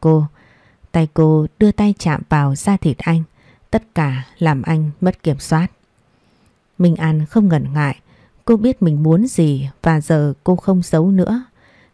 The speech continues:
Tay cô trượt dọc ngực anh, môi cô lướt từ cổ xuống xương quai xanh, chậm rãi đẩy chủ ý. Hải Nam thở gấp, người cứng lại, đầu óc rối bời.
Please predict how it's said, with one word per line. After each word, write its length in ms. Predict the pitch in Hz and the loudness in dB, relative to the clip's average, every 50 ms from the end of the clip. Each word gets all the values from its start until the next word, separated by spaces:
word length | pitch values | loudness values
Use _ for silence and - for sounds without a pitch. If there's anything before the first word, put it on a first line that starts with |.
| _ - | _ -2
Tay 140 | 175 165 156 - | -2 -2 0 2
cô 220 | 170 160 160 156 | 2 2 2 2
trượt 260 | 151 - - 165 143 - | 0 0 -2 -2 -2 -2
dọc 300 | - 160 143 - - - | -4 -4 -4 -4 -2 -2
ngực 220 | 160 147 - - | -2 -2 -2 -4
anh, 240 | - 165 170 165 160 - _ _ _ _ _ _ _ - | -2 0 0 0 -2 -4 _ _ _ _ _ _ _ 0
môi 160 | 175 170 165 | 2 2 2
cô 340 | 160 - 170 165 160 160 156 - - | 2 2 2 4 4 4 2 0 0
lướt 180 | 220 262 262 - | 0 0 0 0
từ 120 | - 170 139 - | 0 -2 -2 -2
cổ 260 | - 165 151 139 127 127 | 0 0 0 0 0 -4
xuống 320 | - - 170 165 180 214 | -4 0 0 2 2 0
xương 280 | 226 - - 175 165 165 | -2 -2 -2 -2 -2 -2
quai 220 | - 160 160 156 | -2 -2 -4 -4
xanh, 340 | - - 165 160 156 151 151 151 _ _ _ | -2 -2 -2 0 0 -2 -4 -6 _ _ _
chậm 140 | - 175 165 165 | -4 -4 -4 -4
rãi 440 | - - 170 - - 220 247 262 247 _ - | -6 -6 -6 -4 -2 -2 -4 -4 -6 _ -2
đẩy 140 | 165 147 131 | -2 -2 -2
chủ 240 | - - 160 143 131 | -2 -2 -2 -2 -2
ý. 380 | - 160 156 151 156 190 240 254 _ _ _ _ _ _ _ _ _ _ _ _ _ _ _ _ _ _ _ _ | -2 -2 -2 0 0 0 -2 -4 _ _ _ _ _ _ _ _ _ _ _ _ _ _ _ _ _ _ _ _
Hải 200 | _ - 160 135 | _ -4 -4 -2
Nam 240 | 143 156 156 151 151 151 | -2 0 -2 -2 -2 -4
thở 220 | - - 160 131 143 - | -2 -2 -2 -2 -2 -4
gấp, 120 | - 220 247 - _ _ - - | -4 -4 -4 -6 _ _ -6 -2
người 180 | 175 170 151 139 | 0 0 0 0
cứng 360 | _ - - 165 196 240 262 | _ -2 -2 -2 -2 0 0
lại, 260 | 208 170 151 - - - _ _ _ _ _ _ _ _ - | 0 0 0 -2 -6 -10 _ _ _ _ _ _ _ _ -2
đầu 200 | - 170 156 151 - | -2 0 0 0 -2
óc 140 | - 262 - - | -4 -6 -6 -6
rối 340 | - - - 160 165 214 247 - | -6 -2 -2 0 0 0 0 0
bời. 320 | - 156 147 139 135 135 | 0 0 0 0 -2 -4